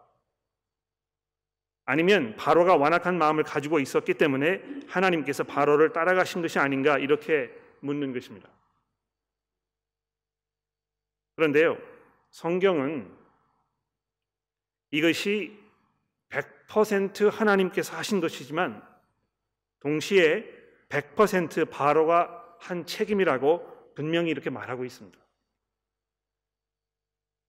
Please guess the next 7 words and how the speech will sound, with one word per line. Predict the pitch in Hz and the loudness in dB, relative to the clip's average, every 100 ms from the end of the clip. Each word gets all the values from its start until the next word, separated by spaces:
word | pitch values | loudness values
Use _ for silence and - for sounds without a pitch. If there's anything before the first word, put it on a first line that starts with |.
| _ _ _ _ _ _ _ _ - | _ _ _ _ _ _ _ _ -4
백 | 160 - | -4 0
퍼센트 | 220 240 285 | 0 2 0
바로의, | - 147 170 180 196 190 160 - - | 0 4 6 8 6 4 0 -6 0
바로와 | 156 175 202 147 | 4 6 8 6
애굽인들의 | 165 175 175 175 175 | 2 -2 0 0 0
책임이었기 | - 208 226 196 170 170 - | -2 0 4 4 2 -4 2
때문에 | 170 175 185 139 214 | 2 4 4 4 0